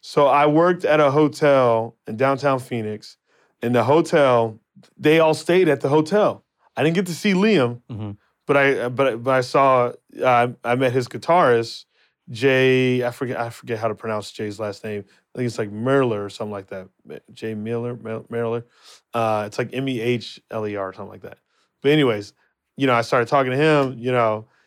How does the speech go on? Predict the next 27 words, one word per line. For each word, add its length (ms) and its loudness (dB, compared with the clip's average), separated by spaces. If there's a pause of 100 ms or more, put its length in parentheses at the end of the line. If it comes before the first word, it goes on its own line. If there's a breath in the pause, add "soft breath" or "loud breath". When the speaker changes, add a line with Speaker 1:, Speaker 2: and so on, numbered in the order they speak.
(240)
Speaker 1:
and 580 0 (480)
he 180 -2
put 220 0
me 80 -2
on 140 2
the 80 -2
guest 320 0
list 420 -6 (340)
Speaker 2:
No 140 -8
Speaker 1:
for 60 -8
Speaker 2:
way. 80 2
Speaker 1:
that 180 2
concert. 580 -4 (160)
Speaker 2:
Oh, 120 -4
wow. 280 -4 (200)
Speaker 1:
Yes. 580 -4
Speaker 2:
You 80 -14
must 160 -8
Speaker 1:
So 100 -2
Speaker 2:
have 120 0
had 80 -4
an 80 -18 (100)
impact 460 -8
in 60 -10
that 220 -12
short 300 -12
conversation. 520 -12